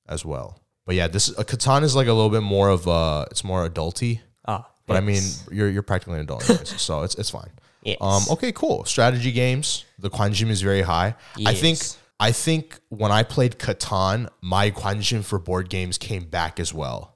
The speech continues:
Speaker 1: because I'd forgotten how fun they could be.
Speaker 2: <laughs> Yes.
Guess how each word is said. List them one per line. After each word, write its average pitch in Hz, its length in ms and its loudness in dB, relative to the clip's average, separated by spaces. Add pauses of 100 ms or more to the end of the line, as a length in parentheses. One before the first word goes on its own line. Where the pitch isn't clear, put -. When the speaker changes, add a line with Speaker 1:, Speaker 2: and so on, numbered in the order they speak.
(140)
Speaker 1:
because 90 580 -4
I'd 85 220 0 (180)
forgotten 85 640 -4
how 78 500 -4 (160)
fun 87 720 -4
they 87 140 -2
could 85 220 -4
be. 98 340 0
Speaker 2:
<laughs> - 80 -20
Yes. 113 180 -4